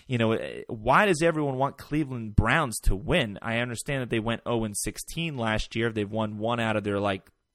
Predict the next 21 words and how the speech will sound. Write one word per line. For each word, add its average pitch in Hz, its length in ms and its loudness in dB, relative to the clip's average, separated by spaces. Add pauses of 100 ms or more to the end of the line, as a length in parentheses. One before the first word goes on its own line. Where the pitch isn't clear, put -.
(220)
last 110 440 0 (100)
thirty-four-ish 110 1300 -2
games. 113 520 0 (480)
Um, 104 400 0 (340)
but, 143 320 6
but - 140 6 (280)
shouldn't 254 320 -2
we 185 120 0
want 147 380 0
them 165 160 -4
to 139 100 -2
kind 131 240 -4
of 113 180 -6
progress 127 380 2 (100)
past 131 380 2
Tyrod 135 460 2
Taylor 131 340 0
and 110 100 -8
past - 360 -2
Hugh 143 100 -2
Jackson? 143 600 -2